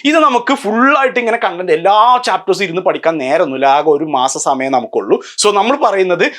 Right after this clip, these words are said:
അമ്പത് ശതമാനം മാർക്ക് ഒരു വിദ്യാർത്ഥിക്ക് ഉറപ്പിക്കാൻ വേണ്ടിയിട്ട്, മിനിമം മാർക്ക് കിട്ടാൻ, മിനിമം നിങ്ങളെ പാസ്സാക്കാൻ, ആരായാലും ശരി,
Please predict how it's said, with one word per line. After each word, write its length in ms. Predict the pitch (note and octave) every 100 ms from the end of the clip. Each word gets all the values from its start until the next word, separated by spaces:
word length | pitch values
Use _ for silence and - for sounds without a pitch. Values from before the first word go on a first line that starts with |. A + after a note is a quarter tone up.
| -
അമ്പത് 360 | E3+ G3+ C4+ D#4+
ശതമാനം 680 | A#3 G3+ F#3+ F#3+ F3+ G3+ F#3
മാർക്ക് 380 | D3+ D#3+ F#3 A3
ഒരു 120 | F#3
വിദ്യാർത്ഥിക്ക് 640 | E3 B2+ D#3+ D#3+ E3 D#3+
ഉറപ്പിക്കാൻ 600 | F#3 D#3+ - - - A#3
വേണ്ടിയിട്ട്, 380 | E3+ C3+ A#2+ G#2+ - - -
മിനിമം 1000 | A3 C4+ D4+ D#4 D#4 D#4 D#4+ D#4+ E4 C#4+
മാർക്ക് 320 | C4 B3 A#3
കിട്ടാൻ, 260 | G#3 - A#2 C3
മിനിമം 600 | A3+ D4+ D#4 D#4 D#4 D4
നിങ്ങളെ 220 | B3+ A#3
പാസ്സാക്കാൻ, 460 | A3+ E3+ D#3 C3+ G2+ - E3+
ആരായാലും 520 | A#3 D#4 D#4 C#4 B3
ശരി, 300 | F#3+ C#3